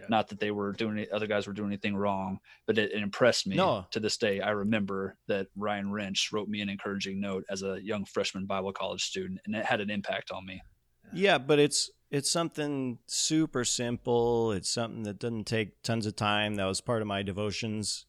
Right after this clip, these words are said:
Speaker 3: in the mornings, was write the R As two or three times a semester and write some freshman guys, you know. And
Speaker 2: Yeah.
Speaker 3: it was like, that was just an easy way.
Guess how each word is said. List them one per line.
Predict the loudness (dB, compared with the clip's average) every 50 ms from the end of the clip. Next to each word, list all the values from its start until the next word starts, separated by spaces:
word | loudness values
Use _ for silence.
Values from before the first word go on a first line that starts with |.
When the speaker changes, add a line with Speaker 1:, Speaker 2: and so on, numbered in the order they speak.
| _ _
Speaker 3:
in | -6 -4 -4 -4
the | -4
mornings, | -2 -2 -2 0 0 -2 -2 -2 -2 -2 -2
was | -4 -4 -4 -4
write | -2 -2 -2 -2 -2
the | 0 0
R | 2 2 0 0
As | 0 0 -2 -2 -2 -2 -4 -6 -8 -8 -6
two | -4 -4
or | -2
three | -2 -4 -6 -6
times | -4 -6 -6 -6 -6 -6
a | -6
semester | -6 -6 -4 -4 -2 -2 -4 -2 -4 -4 -4 -2 -2 -2 -2 -2
and | -4 -4 -2
write | -2 -2 -2 -2
some | -4 -4
freshman | -4 -4 -6 -6 -6 -8 -10 -10 -8
guys, | -6 -6 -6 -6 -6 -6 -4
you | 0 0
know. | 0 -2 -2 -4
And | -2
Speaker 2:
Yeah. | 2 4
Speaker 3:
it | 4 4
was | 4 6 6
like, | 6 6 6 2 -2 -10 _ _ _ _ _ _ -12
that | -10 -10 -6 -4 -2 0 2 2
was | 0 0 0
just | 0 0 0 0 -2 -4 -8 -16 _ _ _ _ _ _ _ _ _
an | -4 -4 -4 -4
easy | -4 -4 -2 0 0 0 0 0 0 -2 -2 -2 0 0 0 -2
way. | -2 -2 0 0 2 2 2 2 2 0 -2 -4 -6